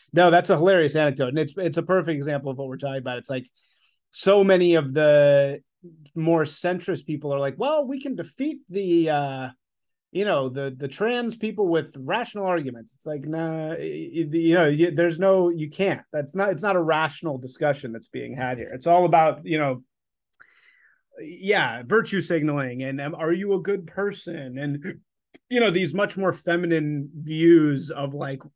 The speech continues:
of meaning and, and, uh, and benefit, as you're saying. And I think that looking at it that way tells you a lot about, like, why we're headed this way. Um,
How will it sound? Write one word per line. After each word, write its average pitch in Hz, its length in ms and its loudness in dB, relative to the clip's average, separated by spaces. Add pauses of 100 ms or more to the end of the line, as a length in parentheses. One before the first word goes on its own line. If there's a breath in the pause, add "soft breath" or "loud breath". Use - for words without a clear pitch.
(160)
of 147 180 0
meaning 143 560 2
and, 127 460 -8
and, 131 240 -2
uh, 131 400 -4
and 139 260 0
benefit, 147 540 -2 (100)
as 139 240 -6
you're 131 120 -4
saying. 123 420 -8
And 135 100 -6
I 143 80 -4
think 165 260 -2
that 135 200 2 (520)
looking 175 240 2
at 175 80 4
it 147 80 2
that 156 180 4
way 135 140 0
tells 147 240 -4
you 139 100 -6
a - 20 -6
lot 135 220 -4
about, 127 200 -12
like, 131 120 -12
why 131 320 -6
we're 123 180 -4
headed 123 300 -6
this - 180 -14
way. - 280 -12 (520 soft breath)
Um, 170 440 2